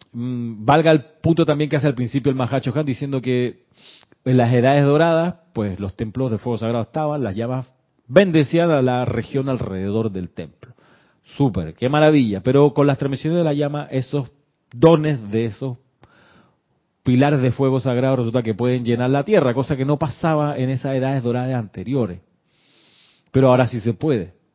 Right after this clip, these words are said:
esa conexión y esa posibilidad de saturar la tierra con una cualidad divina.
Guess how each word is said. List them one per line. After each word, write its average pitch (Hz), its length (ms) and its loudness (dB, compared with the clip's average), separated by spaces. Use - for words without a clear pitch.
esa 113 200 -8
conexión 104 520 -10
y 113 100 -4
esa 110 500 0
posibilidad 123 580 0
de 120 100 0
saturar 123 400 0
la 135 120 2
tierra 135 280 -2
con 131 180 -2
una 160 180 2
cualidad 127 400 0
divina. 110 440 -4